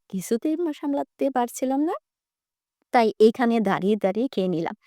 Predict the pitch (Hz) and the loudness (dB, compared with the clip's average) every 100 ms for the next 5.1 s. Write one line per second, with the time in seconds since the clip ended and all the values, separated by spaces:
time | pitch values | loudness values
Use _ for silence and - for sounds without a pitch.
0 | - - - 285 330 339 294 269 453 320 | -20 -20 -4 -2 0 2 2 2 0 0
1 | 233 180 180 156 170 90 - - 196 - | 0 -6 -6 -4 -4 -6 -8 -10 -10 -14
2 | _ _ _ _ - 190 190 190 208 214 | _ _ _ _ 0 2 2 0 0 2
3 | 240 269 - 180 185 180 170 165 196 - | 2 0 0 0 -2 -4 -6 -6 -6 -6
4 | 214 208 202 214 208 247 220 214 208 208 | -6 -4 -4 -2 -2 -2 0 0 0 0